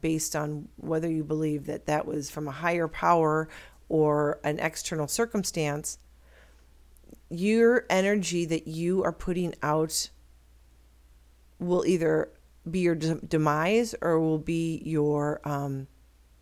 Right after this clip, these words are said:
your reckoning, like, your joy, right? So for me, I am full on board what I decided to do with an amputation four years ago.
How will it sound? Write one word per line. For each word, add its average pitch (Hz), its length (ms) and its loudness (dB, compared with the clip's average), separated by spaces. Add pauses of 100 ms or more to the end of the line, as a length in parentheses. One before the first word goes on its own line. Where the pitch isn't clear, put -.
(1000)
your 160 200 -2
reckoning, 160 440 2
like, 139 220 -4
your 156 100 2
joy, 151 640 2
right? 151 340 -2
So 170 360 2 (800)
for 180 160 0
me, 185 560 2 (1800)
I 180 540 6 (1200)
am 156 160 0
full 190 260 4
on 220 200 6
board 151 360 2
what 156 220 0
I 170 100 2
decided 160 460 0
to 170 80 -6
do 139 380 -4 (180)
with 156 200 -4
an 147 120 -2
amputation 147 720 -4
four 147 260 -4
years 226 300 2
ago. - 320 -8